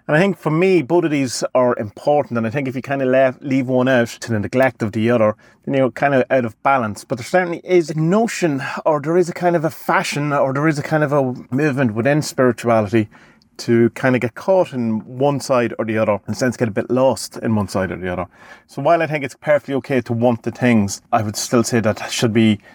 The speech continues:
not the sole focus of your spirituality. And while I think it's okay to want the awakening, the enlightenment, the <laughs> secrets of the universe, I also think that shouldn't be the sole focus of the universe.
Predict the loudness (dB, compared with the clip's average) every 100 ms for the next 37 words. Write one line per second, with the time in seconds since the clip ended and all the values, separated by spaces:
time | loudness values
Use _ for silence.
0 | -2 0 0 -4 -6 -4 -4 -2 2 4
1 | 4 2 -2 -2 -2 -4 -6 -10 -12 -20
2 | -20 _ 2 2 0 -2 0 2 0 -2
3 | -4 -4 -2 2 2 2 -4 -8 -4 -2
4 | 0 2 2 0 -2 -2 -2 -2 -2 -2
5 | 0 0 2 2 4 2 0 -2 -2 2
6 | 2 2 -6 -8 -4 -2 -2 -4 -4 -2
7 | 0 2 2 2 0 -4 _ _ _ _
8 | 2 2 2 0 -4 -2 -4 -6 -6 -6
9 | -4 -4 -4 -6 -6 -4 -2 -2 -4